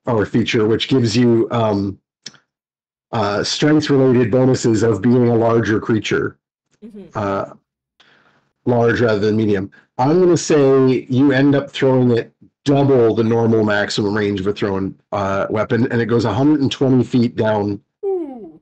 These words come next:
Speaker 1: the corridor. So you can see it hits the,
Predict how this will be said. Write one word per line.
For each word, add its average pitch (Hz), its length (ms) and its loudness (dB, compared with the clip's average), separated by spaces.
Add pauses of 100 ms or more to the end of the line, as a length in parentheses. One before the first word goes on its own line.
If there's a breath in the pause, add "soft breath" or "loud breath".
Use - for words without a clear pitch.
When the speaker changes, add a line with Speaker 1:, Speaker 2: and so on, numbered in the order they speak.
(220)
Speaker 1:
the - 100 -4
corridor. 101 460 -2 (240 soft breath)
So - 140 -2
you 143 180 2
can 151 200 2
see 143 720 0 (540 loud breath)
it 151 140 2 (100)
hits 202 300 -2
the, 196 200 2